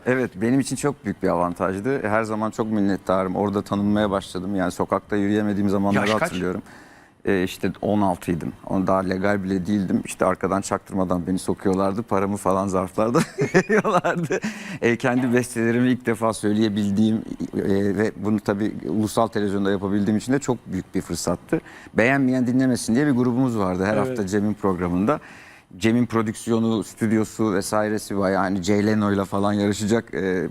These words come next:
Speaker 1: seviyedeydi. Zaten şakaları, parodileri, müziğe olan ilgisi, konukları her zaman üst düzeydeydi. Ve gerçekten o zamanlar hani Rüstem Batum, işte Beyazıt, e, Okan, e,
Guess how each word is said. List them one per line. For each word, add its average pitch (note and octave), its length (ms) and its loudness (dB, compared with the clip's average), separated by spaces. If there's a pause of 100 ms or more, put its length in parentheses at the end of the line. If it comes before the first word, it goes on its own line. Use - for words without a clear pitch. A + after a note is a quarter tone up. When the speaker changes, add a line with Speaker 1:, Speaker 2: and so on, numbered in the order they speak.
(140)
Speaker 1:
seviyedeydi. F#2 760 2 (400)
Zaten G2 320 0
şakaları, G2 480 0
parodileri, F#2+ 680 0
müziğe G2+ 300 2
olan G#2 260 0
ilgisi, G2+ 420 0
konukları G#2 580 0
her G#2 120 -2
zaman G2 300 -2
üst - 180 -6
düzeydeydi. F#2 640 2 (460)
Ve G2 140 0 (200)
gerçekten G#2+ 440 -2
o G2+ 80 0
zamanlar G2+ 360 2
hani G2 200 2
Rüstem G2+ 440 0
Batum, G2 400 -2
işte F2 260 -2
Beyazıt, F#2 600 -2 (100)
e, F#2 120 0
Okan, F#2+ 500 0 (240)
e, F#2 320 0